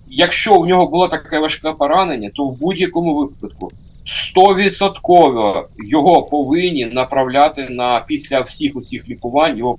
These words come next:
повинні направляти на В Л К, щоб встановлювати. А наскільки, е, змінилася, чи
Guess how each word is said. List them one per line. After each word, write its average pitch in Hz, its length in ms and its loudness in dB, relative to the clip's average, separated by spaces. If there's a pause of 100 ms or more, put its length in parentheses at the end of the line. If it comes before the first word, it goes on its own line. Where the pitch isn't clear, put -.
повинні 127 340 -4
направляти 120 560 -6
на 123 300 0
В 135 120 -10
Л 135 240 -6
К, 101 140 0
щоб 127 160 -12
встановлювати. 131 680 -6 (580)
А 175 220 6
наскільки, 208 600 -2 (220)
е, - 40 -4 (800)
змінилася, 143 640 -8
чи 120 280 -8